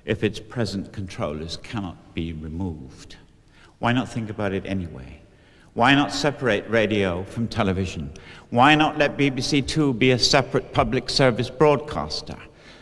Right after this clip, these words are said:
Let's begin to consider afresh how the thousands of millions of pounds of licence money could be apportioned between two,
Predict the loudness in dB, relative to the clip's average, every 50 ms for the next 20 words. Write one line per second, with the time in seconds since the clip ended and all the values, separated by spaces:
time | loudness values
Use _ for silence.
0 | -20 -20 -20 -20 -8 0 2 2 2 2 -4 -4 -4 -2 2 4 4 4 4 2
1 | -2 -2 -2 -2 2 2 2 4 4 4 4 2 0 0 2 4 4 4 4 2
2 | -2 -4 -2 -2 0 0 2 0 0 0 -2 0 2 4 4 6 4 4 2 0
3 | -2 -4 -4 -4 -4 -4 -2 2 4 4 6 6 6 4 4 2 0 0 0 -2
4 | -2 -2 -6 -2 0 0 2 2 0 0 0 -2 -2 -2 -2 0 2 4 4 4
5 | 4 2 -2 -6 -6 -8 -6 0 2 4 4 4 2 2 0 -2 0 2 2 2
6 | 2 0 -2 0 2 2 2 2 0 -2 -4 -4 -6 -6 -4 -6 -6 -4 0 0
7 | 2 0 0 -2 2 2 4 4 4 0 -2 -6